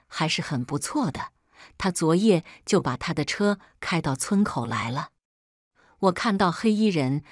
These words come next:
悄悄来到了大巴车跟前，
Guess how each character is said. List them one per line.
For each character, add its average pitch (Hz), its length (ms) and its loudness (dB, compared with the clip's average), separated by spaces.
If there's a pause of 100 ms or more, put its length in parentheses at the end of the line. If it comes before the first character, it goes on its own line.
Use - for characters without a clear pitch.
(140)
悄 202 300 0
悄 196 200 -2
来 147 220 0
到 156 180 0
了 135 100 0
大 160 240 -2
巴 160 200 -2
车 170 180 -4
跟 185 240 2
前， 127 400 -4